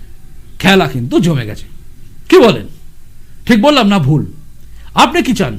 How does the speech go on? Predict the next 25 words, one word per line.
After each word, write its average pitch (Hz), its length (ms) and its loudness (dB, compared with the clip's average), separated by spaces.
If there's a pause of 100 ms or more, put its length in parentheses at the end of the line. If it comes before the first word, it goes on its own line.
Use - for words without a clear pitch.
(100)
জানাবেন, 208 300 2 (100)
আপনি 151 120 -4 (100)
পরিবর্তন 311 340 0 (100)
চান 320 180 4 (120)
নাকি 220 200 -2
পরিবর্তন 226 440 0
চান 185 120 0 (100)
না 107 60 -10 (360)
সেটা 294 220 0
জানাবেন 339 300 4
কিন্তু 247 180 -2
পরিষ্কারভাবে, 165 520 -2 (520)
কারণ 208 220 2
এই 262 120 4
রাজ্যে 226 240 0
পরিবর্তন 214 400 -2
খুব 170 100 -2 (100)
দরকার, 147 240 -4 (720)
আপনার 311 280 2
জন্য 226 120 2 (100)
দরকার, 175 260 -2
আপনার 202 240 -2
ভবিষ্যৎ 240 440 2
প্রজন্মের 262 440 2
জন্য 277 140 4